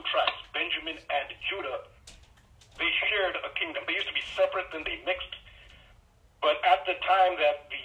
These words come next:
temple was built, it was the tribe of Benjamin and the tribe, tribe of Judah. They were living in the, they were part of the kingdom of Judah. They built the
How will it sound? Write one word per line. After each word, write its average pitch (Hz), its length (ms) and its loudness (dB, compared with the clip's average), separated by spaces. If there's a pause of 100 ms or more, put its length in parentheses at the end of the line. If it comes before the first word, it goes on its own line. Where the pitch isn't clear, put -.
(140)
temple - 240 0
was - 240 -8
built, 302 160 -2
it 143 160 -4
was - 160 -10 (560)
the - 80 -8
tribe 160 240 4
of - 160 -10
Benjamin 196 480 0
and 151 80 2
the 156 160 -6
tribe, 147 240 2 (320)
tribe 151 240 0
of - 160 -8
Judah. 160 240 -4
They 156 80 -2
were 147 80 -4
living - 240 -2
in 131 80 -6
the, 127 240 -10 (320)
they 156 80 -4
were 160 80 -2
part 170 160 6
of - 80 -4
the 135 80 -10
kingdom - 320 -6
of - 80 -12
Judah. - 320 0 (720)
They 185 160 0
built 156 240 -4
the 139 80 -4